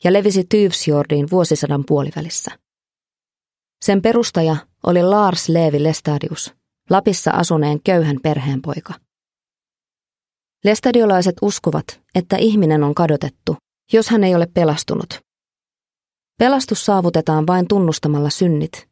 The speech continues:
ja saamalla synninpäästö kristityltä. Seurakunta on jäsenilleen kuin äiti, joka helpottaa omaatuntoa ja suo anteeksiannon.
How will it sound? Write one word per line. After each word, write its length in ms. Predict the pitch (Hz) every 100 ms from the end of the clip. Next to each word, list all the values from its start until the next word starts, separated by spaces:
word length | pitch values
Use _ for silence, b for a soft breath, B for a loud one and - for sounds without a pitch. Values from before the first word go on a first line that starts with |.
| -
ja 80 | 170
saamalla 400 | 202 180 156 156
synninpäästö 640 | 190 165 147 156 156 151
kristityltä. 600 | - 151 - 135 160 170 - _ _ _ _ _ _ _ _ _ _ _
Seurakunta 580 | - 220 240 254 214 196
on 100 | 175
jäsenilleen 600 | 185 190 175 151 143 139
kuin 200 | 147 151
äiti, 440 | - 156 151 170 - _ -
joka 160 | 151 151
helpottaa 580 | 160 160 165 - 147
omaatuntoa 720 | 147 160 151 147 143 143 165 143 - -
ja 60 | 170
suo 140 | 190
anteeksiannon. 840 | 160 156 143 139 - 147 143 160